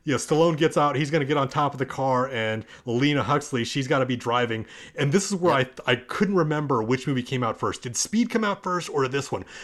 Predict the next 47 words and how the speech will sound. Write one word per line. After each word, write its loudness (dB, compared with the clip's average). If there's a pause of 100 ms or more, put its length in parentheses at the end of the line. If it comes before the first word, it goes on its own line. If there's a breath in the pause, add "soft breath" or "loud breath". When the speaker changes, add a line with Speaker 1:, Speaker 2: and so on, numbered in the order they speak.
Speaker 1:
Because 2
when 0
she 4
is 4
Speaker 2:
This 4
Speaker 1:
driving 4
Speaker 2:
one 6
Speaker 1:
that 2
Speaker 2:
first. 0
Speaker 1:
car, 0 (380 loud breath)
like, -2
she 0
is 0
doing 0
the -4
exact -2
same -2
thing -2
she -4
does -2
in -2
Speed. -4 (580 soft breath)
I 2
mean, 2
if -4
you've 2
seen 2
Speed, -2
you 0
know 4
exactly 0
what 2
I'm 0
talking 0
about. -2
I'll, 0
kind -2
of, -6
I'll -2
give 2
you 2
a -4
quick 4
Speaker 2:
Yep. 6
Speaker 1:
demonstration. 2
She's -2
like, 0